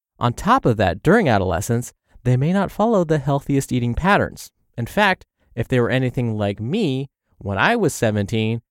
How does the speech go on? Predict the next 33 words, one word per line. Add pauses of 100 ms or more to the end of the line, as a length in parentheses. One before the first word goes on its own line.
(300)
breakfast
and
lunches
were
often
skipped, (280)
and
fast
food
was
the
dinner
of
choice. (520)
So
it's
possible
that
they
are
missing
out
on
other
important
nutrients
too. (480)
And
during
the
stage
of
development,